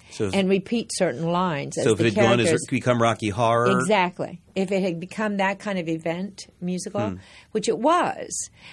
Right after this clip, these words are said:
Speaker 2: but we got very mixed reviews, you know, after the preview period and stuff. And we got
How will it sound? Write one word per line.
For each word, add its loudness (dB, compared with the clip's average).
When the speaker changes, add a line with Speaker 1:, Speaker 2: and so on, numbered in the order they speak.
Speaker 2:
but 2
we 0
got 2
very 2
mixed -2
reviews, -2
you 0
know, -2
after -8
the -6
preview -4
period -2
and -10
stuff. -8
And 0
we 2
got 2